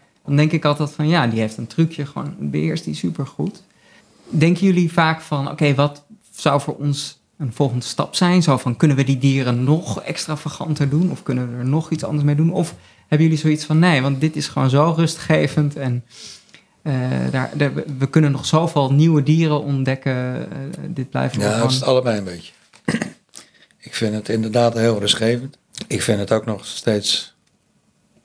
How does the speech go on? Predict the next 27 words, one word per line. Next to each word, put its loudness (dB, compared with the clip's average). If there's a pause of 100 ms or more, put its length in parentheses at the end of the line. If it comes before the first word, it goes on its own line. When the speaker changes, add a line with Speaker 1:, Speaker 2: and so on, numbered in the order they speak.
(640)
Speaker 2:
een 0
belevenis 0
om, -10
eh, -8
om, -12 (460)
het -20 (280)
voelt -4
echt -2
als -8
een -2
soort 0
voorrecht 2
om -12
zo'n -8
dier -2
open -8
te -16
mogen -2
maken -2
en -8
de -10
binnenkant -2
te -14
mogen -8
zien. -14
En, -16 (160)
Speaker 1:
Mhm. 6